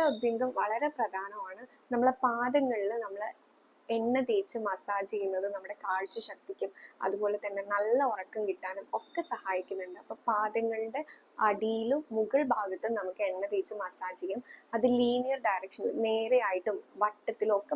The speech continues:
മസാജ് ചെയ്യാവുന്നതാണ്. പിന്നെ നമ്മൾ നമ്മുടെ സന്ധികളിലൊക്കെ ജോയിന്റ്സിൽ മസാജ് ചെയ്യുമ്പോൾ വട്ടത്തിൽ മസാജ് ചെയ്യുന്നതാണ് നല്ലത്. എങ്ങനെയാണ് അഭ്യംഗം ചെയ്യേണ്ടത് എന്നതിനെ കുറിച്ച് ഞാൻ ഡീറ്റെയിൽ ആയിട്ട് വേറൊരു വീഡിയോ ചെയ്തിട്ടുണ്ടായിരുന്നു. ലിങ്ക് ഞാൻ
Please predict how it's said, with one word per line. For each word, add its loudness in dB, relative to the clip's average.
മസാജ് -4
ചെയ്യാവുന്നതാണ്. -2
പിന്നെ 6
നമ്മൾ 4
നമ്മുടെ 0
സന്ധികളിലൊക്കെ 0
ജോയിന്റ്സിൽ 4
മസാജ് -2
ചെയ്യുമ്പോൾ 0
വട്ടത്തിൽ 0
മസാജ് -2
ചെയ്യുന്നതാണ് 0
നല്ലത്. -6
എങ്ങനെയാണ് 4
അഭ്യംഗം 2
ചെയ്യേണ്ടത് 2
എന്നതിനെ -4
കുറിച്ച് -2
ഞാൻ 4
ഡീറ്റെയിൽ 2
ആയിട്ട് 0
വേറൊരു 2
വീഡിയോ -2
ചെയ്തിട്ടുണ്ടായിരുന്നു. 0
ലിങ്ക് 4
ഞാൻ 0